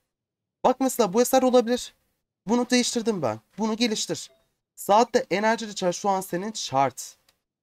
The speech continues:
Kesinlikle şart. Hatta dur atak değerine ben bakmamıştım.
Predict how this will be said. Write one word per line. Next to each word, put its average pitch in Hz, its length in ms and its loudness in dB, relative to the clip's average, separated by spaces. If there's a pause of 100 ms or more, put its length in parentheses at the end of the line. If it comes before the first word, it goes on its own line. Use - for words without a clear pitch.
(120)
Kesinlikle 165 520 -4
şart. - 400 -10 (300)
Hatta 180 320 0
dur 147 100 -6
atak - 320 -4
değerine 180 240 -4
ben 170 180 2
bakmamıştım. 107 680 -4